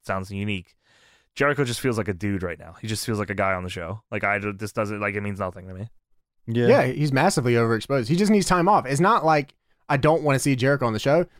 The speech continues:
Speaker 3: It's
Speaker 1: Yeah,
Speaker 3: just like,
Speaker 1: no, it's just,
Speaker 3: man, I, I just would rather
Speaker 1: it's
Speaker 3: see something else
Speaker 1: they're,
Speaker 3: right now. I don't wanna
Speaker 1: they're
Speaker 3: see Jake Hager
Speaker 1: burning
Speaker 3: and
Speaker 1: rubber.
Speaker 3: Jericho versus S C U. I don't.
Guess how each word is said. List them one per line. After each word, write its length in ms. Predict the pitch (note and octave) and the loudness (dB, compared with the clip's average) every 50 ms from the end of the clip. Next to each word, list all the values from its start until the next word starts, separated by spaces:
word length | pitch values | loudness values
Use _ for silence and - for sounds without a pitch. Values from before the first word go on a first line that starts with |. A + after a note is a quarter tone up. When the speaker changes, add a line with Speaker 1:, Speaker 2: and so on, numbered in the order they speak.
| _ _ _ _ | _ _ _ _
Speaker 3:
It's 80 | - G#3 | -2 0
Speaker 1:
Yeah, 60 | E3+ G#3+ | 2 2
Speaker 3:
just 20 | G#3 | 4
like, 100 | F#3 - | 4 4
Speaker 1:
no, 180 | - - B2+ F2+ | 2 2 0 0
it's 120 | A#2 C#3+ - | -2 0 0
just, 140 | E3 D#3 | 0 2
Speaker 3:
man, 120 | E3 F#3+ F#3+ | 2 4 4
I, 160 | E3 C3+ - - - | 2 2 0 -2 -2
I 120 | C3+ D3+ | -2 -2
just 260 | D#3+ D#3+ D#3 C#3+ - | 0 -2 -4 -4 -2
would 140 | C#3 C3+ B2 | -2 0 2
rather 200 | B2+ C3+ C3+ C#3+ | 4 4 4 2
Speaker 1:
it's 100 | C#3 - | 2 0
Speaker 3:
see 80 | C#3 B2 | -2 0
something 160 | A#2+ A2+ A2+ | 2 2 4
else 100 | A2+ A2 G#2+ | 4 2 2
Speaker 1:
they're, 80 | G2+ | 0
Speaker 3:
right 60 | F#2+ F#2+ | -4 -4
now. 60 | F#2+ - | -2 0
I 80 | B2 | 2
don't 180 | F#3+ A#3+ C4 A#3 | 4 4 4 4
wanna 140 | G#3+ G#3+ G3+ | 4 4 4
Speaker 1:
they're 80 | - - | 4 4
Speaker 3:
see 100 | G3 F#3 | 2 2
Jake 320 | D#3+ C3 A2 C#3+ D#3 E3+ - | 0 0 0 2 2 2 2
Hager 140 | D#3 - | 2 4
Speaker 1:
burning 140 | C#3+ C#3+ C#3 | 4 4 4
Speaker 3:
and 80 | C3 C#3 | 4 4
Speaker 1:
rubber. 100 | C#3+ E3 B2 | 4 4 2
Speaker 3:
Jericho 320 | B2 B2+ - B2+ A#2+ A2+ | 2 0 0 0 -2 -2
versus 300 | G#2+ A2+ A2+ G#2+ A2+ G#2 | 0 -2 -2 -2 -2 -4
S 140 | A2 G#2+ - | -4 -4 -6
C 120 | - G#2+ | -6 -6
U. 220 | G#2 G2+ F#2+ F2+ - | -6 -6 -6 -8 -10
I 80 | - A2+ | -10 -8
don't. 280 | G#2 A2 G2+ F2+ - | -6 -6 -6 -6 -10